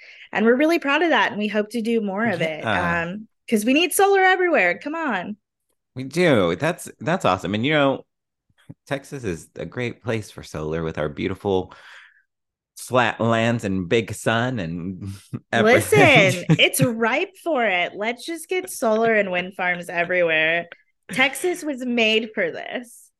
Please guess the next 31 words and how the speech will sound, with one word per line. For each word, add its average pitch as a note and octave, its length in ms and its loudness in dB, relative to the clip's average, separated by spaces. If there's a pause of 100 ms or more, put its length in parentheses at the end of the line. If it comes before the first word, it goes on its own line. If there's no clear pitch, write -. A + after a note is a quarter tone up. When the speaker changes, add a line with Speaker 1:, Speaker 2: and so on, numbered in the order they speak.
(140)
Speaker 2:
Right. A#2+ 420 0
We A#2 160 -4
should, - 160 -12 (280)
we A#2 180 -4
should B2+ 240 -2
be B2+ 120 0
the G2 360 -2
renewable, E2+ 800 -4 (220)
like, D2+ 400 -8 (2250)
Speaker 1:
I C4 140 6
Speaker 2:
capital D4 100 2
Speaker 1:
know. F#4+ 200 4
We E4+ 140 4
Speaker 2:
here. E4+ 120 0
Speaker 1:
fight D4+ 340 4
with G4+ 220 2
Speaker 2:
<laughs> - 20 -12
Speaker 1:
California D4+ 800 0
about G3 240 -2
everything A3+ 460 -6
else. A#3 460 -8
Why G#3+ 160 -4
can't A#3 240 -4
we A#3+ 140 -6
fight A3+ 220 -4
about A3 320 -8
this? G#3 440 -4
That's G3+ 180 -10
all G3 140 -2
I'm G3 160 -2
saying. F#2+ 540 -4